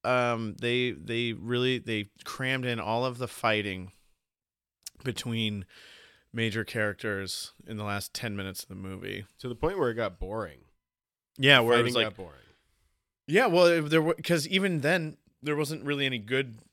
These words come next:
Speaker 1: fighting
Speaker 2: No.
Speaker 1: happening. There was no, um,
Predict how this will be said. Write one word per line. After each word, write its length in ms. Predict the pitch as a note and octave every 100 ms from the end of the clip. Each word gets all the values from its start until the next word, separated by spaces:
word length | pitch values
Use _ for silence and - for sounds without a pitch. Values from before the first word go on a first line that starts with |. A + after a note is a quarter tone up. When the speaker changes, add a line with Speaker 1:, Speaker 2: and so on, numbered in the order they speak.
| -
Speaker 1:
fighting 420 | G2+ G2 G2 F2+ _ _ _ _ _
Speaker 2:
No. 120 | G2
Speaker 1:
happening. 320 | C#3 A#2+ -
There 80 | -
was 140 | B2+ B2+
no, 300 | C#3 C#3 C3+
um, 360 | A2+ A2+ G#2+